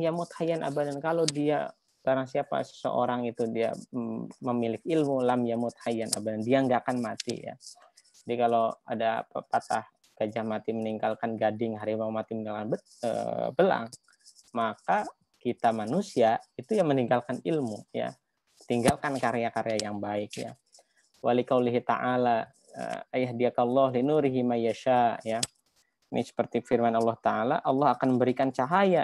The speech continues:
ya, Allah akan memberikan petunjuk kepada orang-orang yang dikehendakinya. Ya,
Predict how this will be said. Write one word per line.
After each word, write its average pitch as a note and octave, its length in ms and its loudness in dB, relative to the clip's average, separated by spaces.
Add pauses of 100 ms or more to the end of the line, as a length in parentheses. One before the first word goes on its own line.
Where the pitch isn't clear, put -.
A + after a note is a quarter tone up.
ya, E3+ 320 -4
Allah C3 240 0
akan C#3+ 160 -4
memberikan C3+ 480 0
petunjuk D#3+ 480 -2
kepada C3+ 320 0
orang-orang D3+ 400 -2
yang D3+ 80 -4
dikehendakinya. C3+ 720 -2
Ya, B2+ 240 -16